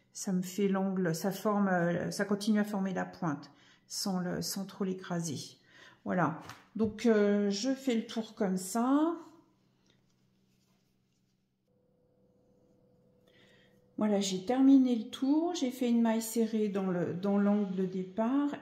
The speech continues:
et la maille coulée pour terminer dans la première maille serrée que j'avais fait. Et maintenant, ce que l'on va faire, donc vous voyez, ça permet de faire un tour. Si vous voulez faire un deuxième tour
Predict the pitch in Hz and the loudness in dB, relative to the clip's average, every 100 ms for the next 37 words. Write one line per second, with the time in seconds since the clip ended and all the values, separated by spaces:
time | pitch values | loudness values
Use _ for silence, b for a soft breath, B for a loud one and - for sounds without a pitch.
0 | - 208 226 - - - _ 226 233 226 | -6 -2 -2 -4 -14 -20 _ -2 2 2
1 | 208 214 - 190 240 - 226 - 214 185 | 0 -4 -8 -6 -6 -8 -12 -6 -4 -2
2 | 175 175 202 - B B B - 202 196 | -2 -2 -4 -8 B B B -6 -4 -4
3 | 196 208 196 190 180 180 - 165 185 214 | -4 -4 -2 -2 -2 -2 -4 -6 -4 -4
4 | 175 139 - 113 - _ - B B B | -6 -6 -10 -16 -18 _ -20 B B B
5 | - 247 269 254 240 - 247 269 269 226 | 0 4 6 4 2 -2 2 4 6 4
6 | - 254 320 311 202 196 202 226 226 196 | 2 2 4 2 0 -2 0 0 0 -4
7 | 185 196 202 202 - 196 185 - 311 - | -4 -4 -2 -4 -2 0 0 -2 -4 0
8 | 285 262 254 269 285 277 254 226 208 254 | 2 2 2 2 2 0 2 2 2 0
9 | 240 247 240 233 - 247 233 165 | 0 2 0 0 -4 -4 -2 -4